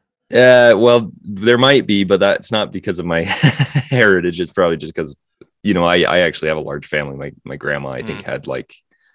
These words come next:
Speaker 1: um, ten or eleven siblings 'cause she had a
Speaker 2: Wow.
Speaker 1: mixed family. But anyway, no, f-, related to the heritage of the church, no, no real benefits.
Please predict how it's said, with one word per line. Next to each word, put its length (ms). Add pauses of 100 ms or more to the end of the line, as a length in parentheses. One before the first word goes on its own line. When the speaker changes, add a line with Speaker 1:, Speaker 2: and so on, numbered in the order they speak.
(340)
Speaker 1:
um, 600
ten 200
or 120
eleven 320
siblings 440
'cause 200
she 80
had 120
a 40
Speaker 2:
Wow. 60
Speaker 1:
mixed 240
family. 440 (160)
But 300
anyway, 260 (260)
no, 220
f-, 160 (340)
related 380
to 60
the 100
heritage 300
of 80
the 80
church, 340
no, 400
no 100
real 200
benefits. 520